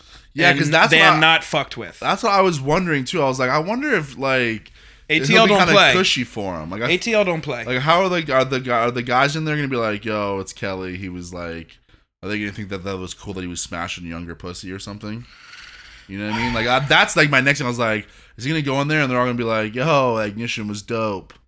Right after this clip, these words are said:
Speaker 2: I think that
Speaker 1: You know?
Speaker 2: there will
Speaker 1: I
Speaker 2: be
Speaker 1: can
Speaker 2: a
Speaker 1: see it.
Speaker 2: contingency that is like,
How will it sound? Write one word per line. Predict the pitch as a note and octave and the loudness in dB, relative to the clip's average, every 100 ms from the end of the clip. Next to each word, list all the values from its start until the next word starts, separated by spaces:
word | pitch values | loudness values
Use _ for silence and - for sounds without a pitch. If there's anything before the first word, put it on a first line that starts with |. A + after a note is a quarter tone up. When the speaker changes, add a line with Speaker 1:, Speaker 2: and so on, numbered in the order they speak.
| _ _ _ | _ _ _
Speaker 2:
I | C3+ D3+ | -2 -2
think | - E3 D#3 C#3+ - | 0 0 0 -4 -6
that | C3 B2+ B2+ B2 B2 G2+ | -2 0 0 0 -2 -6
Speaker 1:
You | F#2 | -8
know? | F#2+ G#2 A#2+ C3+ _ _ _ _ - | -8 -8 -10 -14 _ _ _ _ -20
Speaker 2:
there | B2 C3+ C3+ C3 | -6 -2 0 -2
will | C3 C3 C3 C3+ | -4 -2 -2 2
Speaker 1:
I | |
Speaker 2:
be | C#3 C3+ | 2 4
Speaker 1:
can | C#3+ | 4
Speaker 2:
a | |
Speaker 1:
see | G3 G3+ | 6 6
it. | D#3+ | 8
Speaker 2:
contingency | G#3 G3+ G#3+ G#3 G#3 G3 | 6 4 0 -2 -2 0
that | E3+ D#3 | 0 0
is | C#3+ | -2
like, | D3 C#3 C3+ B2+ | -2 0 -2 -4